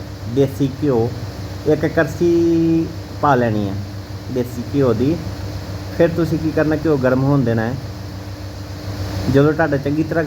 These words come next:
ਘਿਓ ਗਰਮ ਹੋ ਗਿਆ, ਫਿਰ ਅਸੀਂ ਵਿੱਚ ਪਾਉਣਾ ਅੱਧੀ ਕਟੋਰੀ ਆਟੇ ਦੀ। ਅੱਧੀ ਕਟੋਰੀ ਜਿਹੜੀ ਆਟੇ ਦੀ ਕੌਲੀ ਆਪਾਂ ਪਾ ਕੇ, ਤੁਸੀਂ ਘੱਟੋ ਘੱਟ ਚਾਰ ਜੀਅ ਘਰ ਦੇ ਵਿੱਚ, ਅਹ, ਇਹਨੂੰ ਕੜਾਹ ਨੂੰ ਖਾ ਸਕਦੇ ਜੇ। ਅੱਧੀ ਅੱਧੀ ਕੌਲੀ,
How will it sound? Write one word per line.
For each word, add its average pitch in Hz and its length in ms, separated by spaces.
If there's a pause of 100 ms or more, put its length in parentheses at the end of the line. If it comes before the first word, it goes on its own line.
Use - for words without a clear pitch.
ਘਿਓ 160 100
ਗਰਮ 120 280
ਹੋ 139 140
ਗਿਆ, 113 220 (600)
ਫਿਰ 175 180
ਅਸੀਂ 170 180
ਵਿੱਚ 170 140 (260)
ਪਾਉਣਾ 143 280 (120)
ਅੱਧੀ 160 180
ਕਟੋਰੀ 156 400 (380)
ਆਟੇ 135 280
ਦੀ। 101 120 (680)
ਅੱਧੀ 170 220
ਕਟੋਰੀ 190 320
ਜਿਹੜੀ 180 200
ਆਟੇ 160 280
ਦੀ 160 100
ਕੌਲੀ 151 280
ਆਪਾਂ 151 160
ਪਾ 139 280
ਕੇ, 135 320 (420)
ਤੁਸੀਂ 190 300 (200)
ਘੱਟੋ 180 220
ਘੱਟ 175 80 (240)
ਚਾਰ 175 280
ਜੀਅ 165 220
ਘਰ 175 200
ਦੇ 147 160
ਵਿੱਚ, 160 320
ਅਹ, 160 840
ਇਹਨੂੰ 170 160
ਕੜਾਹ 156 240
ਨੂੰ 170 100
ਖਾ 139 200
ਸਕਦੇ 107 340
ਜੇ। 101 120 (600)
ਅੱਧੀ 165 180
ਅੱਧੀ 147 180
ਕੌਲੀ, 110 300